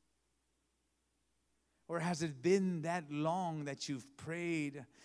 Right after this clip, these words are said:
and you've sought the presence of the Holy Spirit for him to whisper those words of knowledge, encouragement, comfort, whatever it is that you need, that it's been so long that even if he spoke to you,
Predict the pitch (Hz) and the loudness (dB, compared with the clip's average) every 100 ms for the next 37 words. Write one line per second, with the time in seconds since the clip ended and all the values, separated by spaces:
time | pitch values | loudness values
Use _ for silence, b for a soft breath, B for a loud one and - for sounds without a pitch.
0 | B - 156 151 139 - - - 170 185 | B -4 0 0 -2 -2 -2 -2 -2 -6
1 | - 156 - 175 175 151 160 175 156 151 | -4 -6 -4 -4 -2 -2 -4 -4 -4 -6
2 | 143 156 170 165 147 - - - 175 170 | -6 -4 -4 -2 -2 -2 -2 -2 -2 -4
3 | 156 165 143 180 170 160 147 135 180 - | -6 -6 -4 -4 -6 -4 -4 -2 -4 -4
4 | - 170 151 156 139 151 180 151 160 143 | -6 -4 -2 -4 -4 -2 -2 -4 -8 -8
5 | 147 180 180 170 151 151 139 - 185 175 | -4 0 0 0 -4 -8 -10 -6 -4 -4
6 | 156 151 135 - 175 202 - 160 - B | -6 -10 -12 -10 -6 -6 -4 -8 -8 B
7 | B 170 170 170 202 175 190 180 165 180 | B 0 0 2 0 2 0 2 2 2
8 | 180 165 160 185 170 160 180 190 170 151 | 2 -2 -6 -6 -6 -4 -2 -2 -2 -4
9 | B B B 160 143 b b b b - | B B B -8 -8 b b b b -10
10 | 147 - 180 165 - 175 151 151 165 214 | -4 0 0 0 0 0 0 2 4 6
11 | 196 175 156 160 185 175 170 160 - 151 | 4 2 0 -2 -2 -2 -2 -4 0 -2
12 | 131 - - - 226 233 - 185 175 156 | 0 0 0 2 4 4 0 -2 0 0
13 | 151 135 | -2 -2